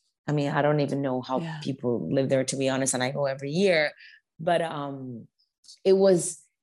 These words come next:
Speaker 1: it was very hard to make that decision as an eighteen-year-old. And, and I look back and I, I, I pat myself in the back for have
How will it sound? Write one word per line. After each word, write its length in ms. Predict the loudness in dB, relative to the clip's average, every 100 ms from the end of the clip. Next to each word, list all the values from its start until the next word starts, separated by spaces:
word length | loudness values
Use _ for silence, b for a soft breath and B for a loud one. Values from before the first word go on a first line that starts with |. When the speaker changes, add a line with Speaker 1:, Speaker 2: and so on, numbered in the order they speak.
| -2
Speaker 1:
it 80 |
was 180 | 0 2
very 420 | 0 2 4 4
hard 240 | 2 -4 -8
to 100 | -6
make 200 | -8 -6
that 140 | -8
decision 420 | -8 -4 -2 -2 -4
as 140 | -6
an 80 | -4
eighteen-year-old. 840 | 0 0 0 -2 -2 0 0 -2 -2
And, 200 | -2 -2
and 180 | 0 0
I 140 | 2
look 260 | 2 2 2
back 300 | 2 2 2
and 100 | -2
I, 380 | -2 -4 -4 -8 _ _ _ _ _ _
I, 460 | -4 0 2 2 -2 _ -10
I 80 | -8
pat 260 | 0 0 2
myself 380 | 2 2 0 -4
in 60 |
the 80 | -6
back 320 | -2 -2 -4
for 160 | -6 -4
have 320 | 0 0 0